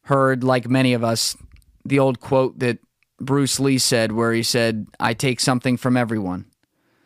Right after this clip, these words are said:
I take the good things from them, and then I look at the bad things too, and I discard those, and then I kind of add it up over time." Roughly, he said that along those lines.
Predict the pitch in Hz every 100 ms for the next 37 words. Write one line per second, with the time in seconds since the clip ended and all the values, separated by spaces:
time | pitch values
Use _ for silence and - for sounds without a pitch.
0 | _ _ - 120 123 - 113 127 120 127
1 | 120 - 123 123 120 120 120 117 117 113
2 | _ _ _ 113 113 127 131 113 123 139
3 | 160 - 120 120 - 185 175 143 131 123
4 | 123 - 147 139 110 98 76 101 110 117
5 | 113 113 117 113 113 113 117 113 113 107
6 | 104 104 107 - 80 - - - - -
7 | - - 92 101 98 73 67 71 71 60
8 | - 64 -